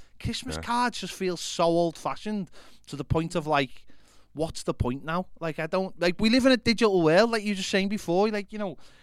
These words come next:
Speaker 1: you can go to work at home now, and without any issues, you can do it all kind. I just don't see the point in sending a Christmas card to someone anymore when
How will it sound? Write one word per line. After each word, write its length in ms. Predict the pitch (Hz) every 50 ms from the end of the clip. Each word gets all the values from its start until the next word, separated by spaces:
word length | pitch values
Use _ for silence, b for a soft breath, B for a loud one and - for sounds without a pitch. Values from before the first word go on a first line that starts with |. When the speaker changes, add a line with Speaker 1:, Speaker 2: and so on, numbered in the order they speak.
| b b
Speaker 1:
you 80 | 180 170
can 100 | 196 208
go 140 | 220 226
to 140 | 220 - 254
work 360 | 196 151 147 151 196 214 -
at 80 | - 208
home 220 | 170 147 160 180 196
now, 220 | 226 233 190 - - - -
and 440 | - 143 143 147 143 139 139 147 - -
without 320 | 160 160 165 165 165 156 -
any 280 | - 151 151 147 135 135
issues, 420 | 143 143 - 196 196 202 202 180
you 80 | 185 170
can 300 | - 185 170 170 160 143 - - - - -
do 160 | 185 185 175
it 80 | 160 -
all 200 | - 156 160 160
kind. 220 | - - 170 180 190
I 80 | 180
just 160 | 175 185 -
don't 200 | - 208 202 185 B B B B -
see 260 | - - - 185 175
the 80 | 165 -
point 280 | - - 151 151 160 -
in 80 | 170
sending 320 | - - 202 185 185 185 170
a 40 |
Christmas 360 | 147 - 143 131 - 170 156 -
card 240 | - 156 165 165
to 80 | - 170
someone 280 | - - 175 170 170 165
anymore 300 | 165 170 165 165 170 165
when 220 | 147 139 135 131